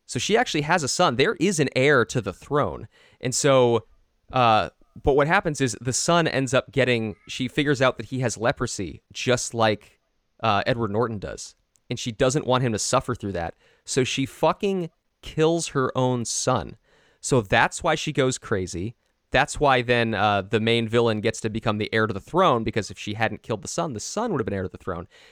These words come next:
And it just completely recontextualizes so many of the characters' motivations. It also fleshes out more backstory about Liam Neeson,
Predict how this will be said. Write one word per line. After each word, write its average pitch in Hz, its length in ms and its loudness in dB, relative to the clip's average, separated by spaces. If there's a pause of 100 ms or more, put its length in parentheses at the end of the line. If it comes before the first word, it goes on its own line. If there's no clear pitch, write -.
(160)
And 151 100 2
it 160 80 -6
just 190 160 0
completely 170 800 -4
recontextualizes 117 1200 -2
so - 380 0
many 127 240 0
of 110 80 -4
the 110 60 -6
characters' 113 380 -4
motivations. 98 680 -6 (260)
It - 80 -2
also 139 240 2
fleshes 143 320 -2
out 101 120 2
more 110 220 2
backstory 113 560 0
about 98 220 -2
Liam 98 240 -6
Neeson, 131 640 -2